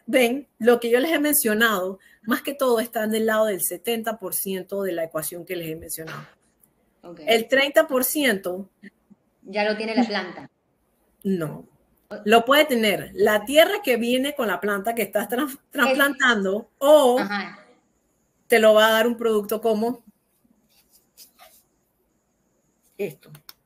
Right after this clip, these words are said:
Speaker 2: Abono.
Speaker 1: Como la, el gel de Planta Feliz. Esa es la parte nutricional en la ecuación de un trasplante, como quien dice, Planta Feliz.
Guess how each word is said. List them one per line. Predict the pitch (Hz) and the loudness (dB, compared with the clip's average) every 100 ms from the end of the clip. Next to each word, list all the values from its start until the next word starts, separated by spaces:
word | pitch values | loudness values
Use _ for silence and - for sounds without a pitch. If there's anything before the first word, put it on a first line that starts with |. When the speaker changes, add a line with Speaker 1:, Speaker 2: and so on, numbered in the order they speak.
| _ _ _ _ _ _ _ | _ _ _ _ _ _ _
Speaker 2:
Abono. | 180 180 180 165 147 _ _ _ _ - | -16 -14 -14 -16 -18 _ _ _ _ -6
Speaker 1:
Como | 214 208 220 247 - _ | -2 0 -2 -4 -10 _
la, | 220 220 220 - | -2 2 0 0
el | 214 202 190 | 0 2 0
gel | 226 208 208 | -2 -4 -4
de | 220 | -4
Planta | 214 175 165 156 | -6 -8 -10 -8
Feliz. | 214 240 233 - - - | -4 -4 -4 -6 -14 -4
Esa | 247 240 | -2 0
es | 269 | 0
la | 226 | -2
parte | 208 208 233 | -4 -2 -4
nutricional | 208 180 - 180 180 175 196 _ _ _ _ _ _ _ | -4 -8 -8 -8 -8 -8 -12 _ _ _ _ _ _ _
en | 240 233 | 0 2
la | 214 | 2
ecuación | 208 202 220 220 214 | 2 0 0 0 0
de | 233 | 0
un | 233 | 0
trasplante, | 226 226 226 - 240 226 214 226 | -2 -2 -4 -4 -2 -2 -4 -6
como | 226 196 | -6 -8
quien | 160 175 | -6 -4
dice, | 208 | -4
Planta | 202 180 160 151 | -2 -6 -8 -12
Feliz. | 160 160 - | -12 -16 -16